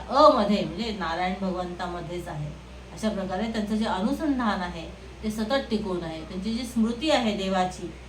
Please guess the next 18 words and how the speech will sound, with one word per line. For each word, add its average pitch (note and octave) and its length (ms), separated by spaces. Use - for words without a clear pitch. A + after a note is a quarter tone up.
ती C4 80
सतत C#4+ 440
टिकून G3 300
आहे. D#3 160
असंच A#3 220
आपलं G#3+ 240
पण G#3 200
झालं D#3+ 320
पाहिजे. D#3 280
आपल्याला A3+ 380
पण C#4 140
आपण A#3 260
पूजा A3 300
करतो G#3+ 540
तेव्हा G#3+ 180
देवाची G#3 360
आठवण F#3 380
येते E3+ 340